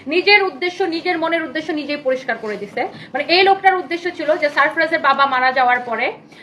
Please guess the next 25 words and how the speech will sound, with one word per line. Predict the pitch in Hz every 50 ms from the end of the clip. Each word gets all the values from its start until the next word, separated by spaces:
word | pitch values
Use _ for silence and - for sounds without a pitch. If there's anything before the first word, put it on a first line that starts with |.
| -
আমি | - 254 277 302 311
হয়তো | 311 294 285 302
আর | 294 277 254
বিয়ে | 226 277 285 294
শাদী | 294 311 294 302
করবো | 302 285 277 269 - 285
না, | 320 403 453 - -
সে, | 285 254 240 226 208 - - - - - -
আহ, | 202 208 208 202 196 190 180 180
মানে | 208 214 220 214 202 190 185 - - - - - -
আমার | 233 247 262 254 254
টাকা | 262 247 240 233
পয়সা | 220 220 220 254
সব | 226 - 233 220 -
খাবে | - 214 202 214 202
বা | 190 208 202
সে | 202 - 226
আমার | 214 196 202 208 208 202 196 196 196 - - - -
ব্যবসা | 196 214 220 220 - 214
বাণিজ্য | 214 208 214 196 214
বুক | 190 208 -
করবে। | 220 208 220
সে | 220 - 339 349
আমাকে | 349 330 339 339 349 339
বহুবার | 269 220 214 339 359 330 349 427 381 381 370 349 330 330 349 -